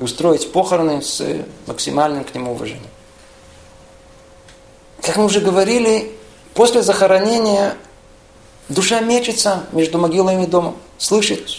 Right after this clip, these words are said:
все, о чем говорят во время шивы. Так как эти семь дней, как сейчас будет прояснено, и, и они крайне больны для, для, для, для человека, для этой души,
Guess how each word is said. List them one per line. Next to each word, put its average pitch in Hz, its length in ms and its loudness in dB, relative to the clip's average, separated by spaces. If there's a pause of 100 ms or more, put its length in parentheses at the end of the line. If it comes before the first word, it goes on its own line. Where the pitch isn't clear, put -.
(140)
все, 190 200 2
о 180 40 0
чем 170 260 0
говорят 147 440 2
во 135 60 0
время 135 240 0
шивы. 147 400 -2 (1400)
Так 190 140 6
как 170 200 4
эти 160 160 -2
семь 160 260 0
дней, 151 440 0 (360)
как 120 140 -2
сейчас 139 160 2
будет 139 220 -2
прояснено, 139 840 -2 (580)
и, 117 240 -4
и 117 400 -4
они 131 220 0
крайне 175 520 0
больны 143 840 4
для, 120 520 0
для, 113 280 0
для, 113 160 0
для 117 100 -6
человека, 110 380 -4
для 117 200 4
этой 113 200 -4
души, 110 520 -6